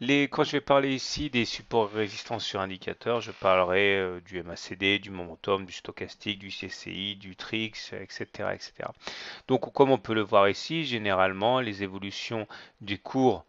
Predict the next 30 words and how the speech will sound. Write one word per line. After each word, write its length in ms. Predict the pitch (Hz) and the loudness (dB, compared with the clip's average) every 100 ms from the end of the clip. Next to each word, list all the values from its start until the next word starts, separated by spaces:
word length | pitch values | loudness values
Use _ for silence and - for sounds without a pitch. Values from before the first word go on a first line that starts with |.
| _ _ | _ _
et 60 | 120 | -6
les 180 | 101 104 | -4 -4
évolutions 560 | 98 101 - - 110 | -6 -8 -6 -6 -6
des 180 | 101 95 | -4 -4
indicateurs 640 | 95 92 - 95 - 131 | -6 -4 -2 2 4 4
se 120 | - 104 | 2 -8
font 220 | - 104 | -6 -4
dans 140 | 95 | -4
le 60 | 87 | -6
même 120 | 85 | -8
sens, 440 | - 139 147 143 - | 0 4 4 2 0
à 120 | 104 | -2
moins 220 | 101 104 | 2 0
bien 160 | 101 92 | 0 -4
sûr 220 | - 101 | -2 0
d'avoir 260 | 98 101 | 0 -2
une 100 | 98 | -6
divergence 720 | 95 98 95 92 104 101 - - | -8 -2 0 0 2 0 0 -8
baissière 480 | 92 92 - 92 92 | -6 -6 -4 -4 -4
ou 80 | 95 | -6
haussière, 360 | - 151 151 | -2 2 2
j'en 140 | 123 92 | 2 -4
reviendrai 360 | 92 92 92 | -4 -4 -4
pas, 220 | - 98 - - - | 4 4 2 -18 -8
je 40 | |
reviendrai 240 | 107 104 98 | -2 -2 2
pas 140 | 110 | 2
là-dessus 340 | 104 98 - 104 | 2 0 -10 -12
ce 160 | - | -10
soir. 400 | - 131 139 165 | -2 8 10 10